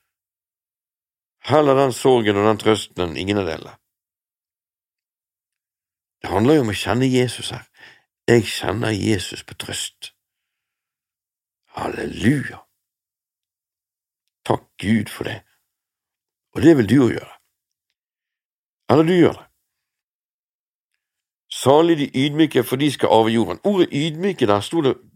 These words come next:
tidligere i Bibelen sto det saktmodige. Samme ord som når, når Jesus står som er kongenes konge.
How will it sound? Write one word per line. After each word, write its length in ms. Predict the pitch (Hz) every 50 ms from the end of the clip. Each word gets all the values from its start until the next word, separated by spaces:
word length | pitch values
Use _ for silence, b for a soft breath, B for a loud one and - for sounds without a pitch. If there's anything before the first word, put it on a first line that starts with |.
| _ -
tidligere 260 | - 180 151 143 127
i 60 | 127
Bibelen 240 | 139 127 127 123 117
sto 160 | - - 135
det 100 | 120 107
saktmodige. 920 | - - - 110 - - - _ 117 139 151 135 110 92 95 98 104 123 - _ _ _ _ _ _ _ _ _ _ _ _ _ _ _ _ _ _ _ _ _ -
Samme 320 | - - 131 139 147 147 143
ord 300 | 123 156 160 143 131 113
som 160 | 117 113 113
når, 160 | 117 110 107 b b b b _ _ _ _ _ _ _ _ _ -
når 140 | 117 135
Jesus 480 | 135 143 151 139 120 104 - 107 104 -
står 200 | - 120 117 110 104
som 160 | 107 107 107
er 80 | 107 107
kongenes 340 | 110 107 110 113 110 98
konge. 300 | - 101 104 113 110 -